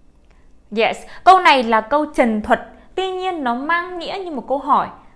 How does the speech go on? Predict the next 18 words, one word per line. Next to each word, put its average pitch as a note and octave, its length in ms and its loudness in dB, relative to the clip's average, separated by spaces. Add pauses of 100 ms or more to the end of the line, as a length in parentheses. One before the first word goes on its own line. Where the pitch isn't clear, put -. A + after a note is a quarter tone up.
(120)
Câu D#4+ 100 -2
này C#4+ 160 -4
mình A3 140 -2
dịch A3 100 -4
là G3+ 60 0
gì F#3 140 -6
ạ? F3 60 -6 (1080)
Con E4 500 6 (280)
ngủ A#3+ 500 0 (1040)
very D4 280 2
well, G3+ 440 4
tức D#4 60 -8
là C#4+ 220 -2
ngon C4+ 560 -2
đúng G#3+ 120 -4
không? B3+ 160 -2
Very B3+ 160 2
well. G#3+ 340 4